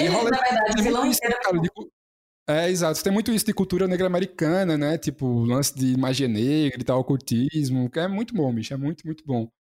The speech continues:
Speaker 2: esse filme. E outra coisa que eu lembrei muito, porque o, a, o elemento que eu mais gosto da Nova Onda do Imperador é a psicodelia do filme, assim, né? Porque tem cenas totalmente fora da caixinha, assim, né? Tipo,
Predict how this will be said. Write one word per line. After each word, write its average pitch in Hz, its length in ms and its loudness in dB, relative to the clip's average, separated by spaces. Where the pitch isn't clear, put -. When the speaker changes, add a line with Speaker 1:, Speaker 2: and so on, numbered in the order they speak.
Speaker 2:
esse 127 240 -2
filme. 120 300 0
E 226 480 2
outra 220 240 0
coisa 220 180 0
que - 80 -6
eu 185 120 -2
lembrei 170 360 2
muito, 180 420 2
porque 156 520 0
o, 180 160 -4
a, 180 120 -2
o 175 120 0
elemento 208 320 0
que - 80 -8
eu 190 40 2
mais 220 200 0
gosto 170 460 0
da 139 120 0
Nova 131 200 0
Onda 127 140 0
do 131 80 -2
Imperador 131 520 0
é 165 60 2
a 160 100 2
psicodelia 202 760 -2
do 233 220 -6
filme, 190 380 0
assim, 131 300 -2
né? 117 180 0
Porque 156 340 -2
tem 214 140 -2
cenas 320 380 0
totalmente 226 720 -4
fora 180 280 -4
da 190 100 -2
caixinha, 165 460 -2
assim, 139 200 -2
né? 135 140 0
Tipo, 113 480 -2